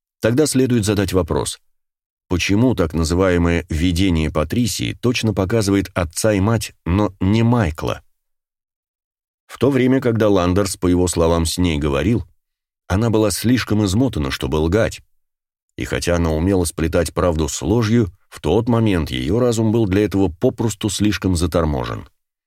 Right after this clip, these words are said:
Если безоговорочно принять свидетельские показания Джона Ландерса под присягой, то следует также признать, что существует вероятность,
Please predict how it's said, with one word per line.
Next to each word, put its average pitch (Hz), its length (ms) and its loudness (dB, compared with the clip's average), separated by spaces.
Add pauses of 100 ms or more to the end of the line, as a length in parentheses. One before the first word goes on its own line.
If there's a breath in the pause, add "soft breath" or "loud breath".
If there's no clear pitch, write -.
(640)
Если 80 360 -2
безоговорочно 80 920 0
принять 76 340 -2
свидетельские 76 640 -4
показания 78 480 -2
Джона 76 320 -2
Ландерса 71 540 -2
под 65 180 -10
присягой, 113 560 0 (680)
то 71 120 -6
следует 147 400 2
также 139 240 2
признать, 98 480 2
что - 240 -2
существует 92 880 0
вероятность, 95 800 0